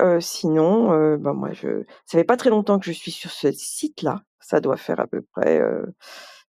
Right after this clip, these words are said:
deux mois. Bon, voilà, je pense que je vous ai tout dit. Après, on peut parler de nos tabous, on peut parler de nos désirs,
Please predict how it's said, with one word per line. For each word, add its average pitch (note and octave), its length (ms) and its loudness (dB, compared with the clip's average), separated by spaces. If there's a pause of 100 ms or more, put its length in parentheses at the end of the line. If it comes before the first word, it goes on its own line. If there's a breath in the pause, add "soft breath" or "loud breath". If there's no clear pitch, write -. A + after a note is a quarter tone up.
deux D#3 160 2
mois. A#2+ 300 0 (880)
Bon, G#3 260 2
voilà, F3 220 4
je - 120 -10
pense G#3+ 200 -2
que A3+ 100 0
je G#3 100 0
vous G3 220 0
ai G#3 80 2
tout F#3+ 240 -6
dit. F#3+ 360 0
Après, G3+ 280 0
on F3 120 0
peut D#3+ 160 0
parler F3 320 0
de F#3+ 60 4
nos E3 120 0
tabous, D#3+ 480 2
on G#3+ 80 2
peut F3 140 -8
parler D#3 380 0
de D3+ 120 0
nos D#3 160 4
désirs, E3 800 2